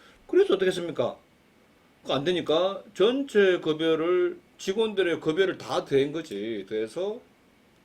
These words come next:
요건 또 직원이 근무하는 부서의 사원수를 이렇게 또, 어, 다, 어, 더했다 이 말입니다. 이런 식으로 다 더해가지고 이걸 두 개 나눠서 구하고 막 이렇게 복잡하게 들어간 거죠.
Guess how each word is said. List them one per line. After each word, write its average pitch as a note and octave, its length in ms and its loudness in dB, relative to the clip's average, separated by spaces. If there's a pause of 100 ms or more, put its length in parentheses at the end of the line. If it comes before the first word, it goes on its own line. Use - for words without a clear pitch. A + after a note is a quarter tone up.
(300)
요건 F#3+ 240 0
또 C#3 300 4 (280)
직원이 G#3 460 -2
근무하는 G#3 720 0
부서의 C3 760 0
사원수를 C#3 1000 -4 (220)
이렇게 A#2+ 300 -4
또, G#2+ 500 0
어, F2+ 680 -10
다, G2 360 -18 (760)
어, E2+ 380 -12 (180)
더했다 B2 420 -2
이 A2+ 60 -4
말입니다. F2+ 340 -12
이런 B2 180 -4
식으로 A2 240 -6
다 G2+ 140 -10
더해가지고 A2+ 680 -6 (1000)
이걸 C#3 260 -4
두 C3 100 -4
개 C#3+ 140 2
나눠서 C3 480 -2
구하고 C3 400 -6
막 G#2+ 180 -6
이렇게 C#3 220 -6
복잡하게 C#3 560 -4
들어간 G#2+ 400 -12
거죠. F#2 560 -10